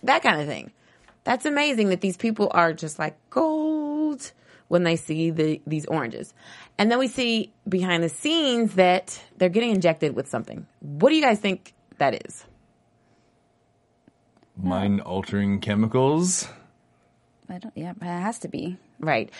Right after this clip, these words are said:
Speaker 1: I think it's gonna be something very addictive, like what they gave at the camp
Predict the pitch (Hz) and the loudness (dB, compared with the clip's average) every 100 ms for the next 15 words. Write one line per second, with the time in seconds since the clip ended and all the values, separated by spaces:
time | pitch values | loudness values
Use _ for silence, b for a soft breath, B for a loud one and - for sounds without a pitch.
0 | B B 294 320 381 - 285 254 226 214 | B B -2 2 2 2 0 2 2 2
1 | 214 190 185 165 165 165 170 156 151 156 | 0 0 0 0 2 2 2 0 -2 -2
2 | 156 147 160 156 160 151 151 151 156 151 | -2 0 0 2 0 2 2 2 0 -2
3 | - 143 - 139 - 175 147 131 | -2 -2 -2 -4 -4 -4 -2 -4